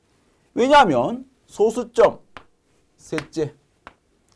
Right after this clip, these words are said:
여기서부터 하나, 둘, 셋 자리입니다. 자, 이걸 반드시 반올림을 해서 둘째 자리까지만 표시를 하라는 요구사항이기 때문입니다. 그래서 반올림이란 말은 숫자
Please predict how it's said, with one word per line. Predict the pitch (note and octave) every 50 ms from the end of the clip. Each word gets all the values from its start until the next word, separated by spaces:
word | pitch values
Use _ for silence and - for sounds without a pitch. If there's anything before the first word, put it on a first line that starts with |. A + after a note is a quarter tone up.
| - -
여기서부터 | - C#3 C3+ C3 C3+ B2 B2 - A2+ G#2 A#2+
하나, | C#3 C#3 E3 F3 F#3 F3 E3+ E3 _ _ _ _ _ _ _ _ _ -
둘, | - C#3+ D3 C#3+ C3+ _ _ _ _ _ _ _ _ _ _ _ _ _ _ _
셋 | _ - - G#2 _
자리입니다. | - G2+ F#2+ F#2 E2+ D#2+ D2+ _ - _ _ _ _ _ _ _ _ _ _ _ _ _ _ _ _ _
자, | - - G#3
이걸 | F3+ A3+ C4 C4 D#4 D4 -
반드시 | - D3+ D#3+ E3 F3 A3+ A#3+ A#3 - - A3+ A#3+ A#3+ A3 - - _
반올림을 | - - A2+ C3 C3 D3+ E3 G#3 A#3 C4 B3+ A3+ E3+ D3
해서 | E3 F#3+ F#3+ E3+ A#2 G2 A2 D3+ F#3+ G#3 G3+ - _ _ _ _ _ - _ _ _ _
둘째 | - - C3+ D3+ F#3 G3+ F#3 - - D4 D#4 -
자리까지만 | - - F3+ D3+ C3+ - B2 A#2 A#2 A#2 G#2+ C3+ F3+ A3 A#3 A#3
표시를 | - - D3+ C3+ - - C#3+ A#2+
하라는 | A2 - - F#3 F#3 F3 C#3+ B2 D3 E3 E3 _ _ _ _ -
요구사항이기 | F#2+ G2+ A#2 C3+ C#3+ - G3+ G#3+ F#3+ D#3 - G#2+
때문입니다. | - - E2 E2 - - _ _ _ _ _ _ _ _ _ _ _ _ _
그래서 | - - F2+ - E2+ D#2 F2+ A#2 E3 G#3 A3+ A3 _ _ _ _ _ _ _ _ _
반올림이란 | - - B2+ C#3+ D#3+ F3+ G#3 A3 G#3 F#3+ E3+ D3
말은 | C#3+ C#3 C#3+ E3 G3 G3
숫자 | - G#3 G3+ - - G#3 F#3+ F3 D#3 -